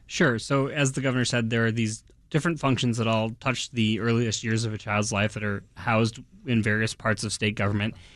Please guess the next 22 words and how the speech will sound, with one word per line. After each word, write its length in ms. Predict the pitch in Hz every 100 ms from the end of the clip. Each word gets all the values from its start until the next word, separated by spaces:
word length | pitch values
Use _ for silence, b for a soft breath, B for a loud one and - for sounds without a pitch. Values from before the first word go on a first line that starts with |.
| B
And 220 | - 113 110
the 100 | 113
idea 360 | 107 120 123
here 280 | 117 113 101
is 180 | 98 -
to 120 | -
bring 180 | 117 127
them 120 | 120
all 280 | 117 113 110
under 200 | 110 117
one 180 | 107 113
roof, 260 | 104 101
under, 200 | 104 107 110
under 200 | 113 110
one 140 | 110
umbrella, 440 | 107 104 101 98 98 B B B
to 480 | - 117 104 101 110
sort 220 | - 113
of 60 | 101
streamline 400 | - 165 156 143
those 120 | 143
services, 720 | - 139 127 143 131 120 -